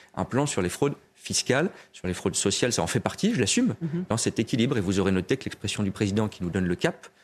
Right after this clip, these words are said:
Speaker 1: c'est fraude fiscale et sociale.
Speaker 2: D'accord. Euh, Jean-Luc Mélenchon estime que les compatriotes musulmans originaires, comme lui, dit-il, du Maghreb, euh, voilà, euh, sont montrés du doigt.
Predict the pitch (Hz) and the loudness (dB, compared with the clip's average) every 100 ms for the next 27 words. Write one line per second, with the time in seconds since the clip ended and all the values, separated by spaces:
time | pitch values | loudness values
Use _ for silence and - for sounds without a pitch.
0 | _ _ - - 104 - - - 113 - | _ _ -4 -2 -2 -2 -4 -2 -4 -4
1 | - 78 104 - 165 165 139 - 160 - | -8 -10 -12 -6 -4 -4 -6 -4 -4 -4
2 | 190 185 196 196 180 208 208 180 151 156 | -6 -4 -2 -2 0 0 2 2 0 -2
3 | 220 226 175 - 220 226 - - - 170 | -4 -2 -2 0 0 0 -2 -12 -4 0
4 | 170 170 170 160 208 196 196 - 190 175 | 2 2 2 2 0 0 -2 0 2 2
5 | 185 196 180 185 196 175 156 156 170 175 | 4 2 4 2 4 2 2 0 2 2
6 | 135 - - 170 170 185 185 156 156 175 | 0 -8 -4 2 4 4 4 0 0 0
7 | 139 143 151 160 202 247 - - _ - | 0 0 0 2 0 0 -4 -18 _ -6
8 | 151 151 170 170 196 156 160 170 - 208 | -2 0 2 2 2 2 0 -4 -2 2
9 | 190 214 170 135 131 | 2 2 -2 -2 -4